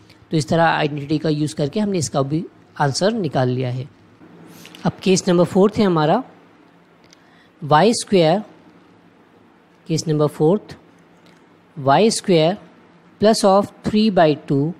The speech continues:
into वाई स्क्वायर minus three by two। ठीक, अब इस केस के अंदर हम आइडेंटिटी नंबर फोर्थ को यूज़ नहीं कर सकते। क्यों नहीं कर सकते? क्योंकि यहाँ पर ए और बी की जो वैल्यू है वो सेम ही है,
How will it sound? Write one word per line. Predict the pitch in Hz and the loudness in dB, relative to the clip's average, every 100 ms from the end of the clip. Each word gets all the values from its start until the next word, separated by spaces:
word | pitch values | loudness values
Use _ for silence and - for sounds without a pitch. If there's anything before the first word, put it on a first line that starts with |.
| - _ - _ _ _ | -16 _ -20 _ _ _
into | 175 196 180 170 156 214 - - - _ _ | -2 0 0 0 0 -4 -14 -20 -20 _ _
वाई | 156 147 202 | 0 2 2
स्क्वायर | 208 - 175 156 185 - - _ _ _ _ _ 165 | 0 -2 0 2 0 -6 -20 _ _ _ _ _ -6
minus | 156 151 151 175 - | 0 0 0 -2 -4
three | - 180 170 139 | -4 0 0 0
by | 131 123 - | -2 -2 -6
two। | 120 123 _ _ _ | -8 -8 _ _ _
ठीक, | 233 254 - - - | -6 -6 -8 -20 -6
अब | 165 170 | 0 0
इस | 233 | 0
केस | - 233 - | 0 -2 0
के | 247 | 0
अंदर | 214 180 175 | 0 0 -2
हम | 196 185 220 | -2 -4 -2
आइडेंटिटी | 156 160 180 165 233 | 0 -2 -4 -4 -2
नंबर | 208 175 202 | 0 2 0
फोर्थ | - 202 208 - | 0 0 0 2
को | 202 | 0
यूज़ | 165 175 190 170 | 2 0 -2 -2
नहीं | 156 151 | -2 -2
कर | 135 131 | -4 -8
सकते। | - - 135 127 | -10 -14 -14 -6
क्यों | 196 220 | 0 2
नहीं | 247 | 2
कर | 240 214 | 2 0
सकते? | 202 - 202 240 | -2 -4 -4 -4
क्योंकि | 214 208 233 | -4 0 0
यहाँ | 208 160 | 0 0
पर | 185 226 - - - _ 214 | 0 -2 -4 -20 -20 _ 0
ए | 254 | 4
और | 254 | 2
बी | 185 196 | 2 -2
की | 170 185 | -2 0
जो | 180 | 2
वैल्यू | 160 160 208 | 2 2 2
है | 196 214 | 0 0
वो | 214 214 | 0 -2
सेम | 202 165 170 | -2 -2 -2
ही | 165 | -2
है, | 165 | -2